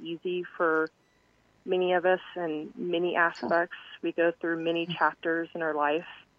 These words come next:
Sometimes they're more pleasant chapters, sometimes they're harder chapters,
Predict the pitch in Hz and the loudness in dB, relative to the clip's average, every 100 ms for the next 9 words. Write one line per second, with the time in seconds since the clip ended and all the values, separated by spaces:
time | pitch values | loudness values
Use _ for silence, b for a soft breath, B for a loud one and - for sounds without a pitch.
0 | _ _ _ _ 175 175 170 170 160 - | _ _ _ _ -8 -2 -2 -2 -4 -4
1 | 165 156 151 - - 170 156 - 214 214 | 0 2 2 -2 -4 -4 -4 2 6 6
2 | 202 - 190 185 - 185 175 - 147 - | 6 0 2 2 2 -2 -2 -6 -10 -6
3 | 156 147 - - 196 190 190 - 170 - | -8 -6 -8 2 4 4 2 4 2 2
4 | 175 165 | -2 -2